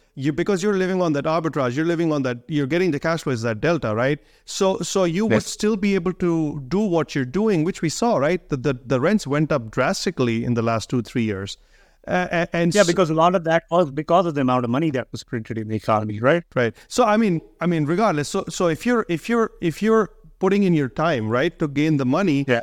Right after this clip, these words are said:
Speaker 1: you're losing money. But if you're having these investments, uh, that are there, that are done right, you can still kind
Speaker 2: Right.
Speaker 1: of offset some of the effects of inflation,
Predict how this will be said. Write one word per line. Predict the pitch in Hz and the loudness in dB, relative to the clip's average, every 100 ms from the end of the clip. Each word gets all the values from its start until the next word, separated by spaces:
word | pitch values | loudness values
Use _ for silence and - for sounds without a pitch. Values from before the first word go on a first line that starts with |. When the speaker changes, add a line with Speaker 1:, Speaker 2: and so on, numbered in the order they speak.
| - | -2
Speaker 1:
you're | 139 208 | 0 2
losing | 180 196 180 170 | 2 -2 0 0
money. | 160 160 123 | 2 2 0
But | 139 165 | -2 -2
if | 165 - | -4 -2
you're | 202 | -2
having | 160 165 175 175 | 0 0 0 0
these | 160 143 | 0 0
investments, | 143 127 160 - - 123 120 - - - _ | 0 0 0 -2 -2 -2 -4 -10 -20 -20 _
uh, | - 151 147 143 151 135 | -8 -6 -4 -6 -6 0
that | 156 | 2
are | 156 | 2
there, | 147 147 170 | -2 0 0
that | 151 147 | 0 -2
are | |
done | 139 175 185 | 0 0 2
right, | 147 196 180 143 151 - - _ | 2 2 2 0 -6 -10 -20 _
you | 143 190 | -4 0
can | 202 | -2
still | - - 233 226 | -2 0 0 0
kind | - 185 175 | -2 0 2
Speaker 2:
Right. | 175 | 2
Speaker 1:
of | 151 - - - | -2 -10 -20 -4
offset | 170 202 - 202 | -2 -2 -4 -4
some | - 196 | 0 0
of | 185 | 0
the | 156 | 0
effects | 147 - 196 - | 0 0 -2 -2
of | 151 143 147 135 117 | -2 0 0 -2 -6
inflation, | 147 147 - 170 220 - 143 135 | 0 0 2 0 2 0 0 0